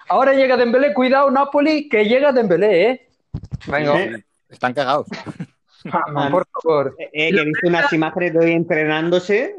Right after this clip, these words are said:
Speaker 3: entrenándose de Dembélé hoy en, en la ciudad deportiva y, joder, el tío ha hecho ahí un par de sprints que, no sé, yo me he venido arriba, ¿eh? <laughs> En fin,
Speaker 2: Bueno,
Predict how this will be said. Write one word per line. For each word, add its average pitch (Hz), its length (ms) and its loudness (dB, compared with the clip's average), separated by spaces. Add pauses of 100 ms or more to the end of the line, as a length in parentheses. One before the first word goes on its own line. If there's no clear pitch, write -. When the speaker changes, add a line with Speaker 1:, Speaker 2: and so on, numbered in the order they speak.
Speaker 3:
entrenándose 147 680 -2
de 151 500 2
Dembélé 135 380 0
hoy 139 100 0
en, 131 120 -2
en 120 420 -6 (100)
la 127 100 -2
ciudad 127 220 -4
deportiva 120 600 -4
y, 165 120 0
joder, 110 380 -10
el 117 140 -10
tío 160 580 -2
ha 131 100 0
hecho 123 160 -6
ahí 127 80 -2
un 127 100 -8
par 120 140 -2
de 120 100 -4
sprints 143 480 -6
que, 131 440 0
no 113 540 -12
sé, 180 200 -4
yo 143 80 -2
me 143 80 0
he 165 40 0
venido 147 220 0
arriba, 170 400 -2
¿eh? - 40 -6 (160)
<laughs> - 960 -6 (400)
En 175 260 0
fin, 160 340 0
Speaker 2:
Bueno, 139 180 -6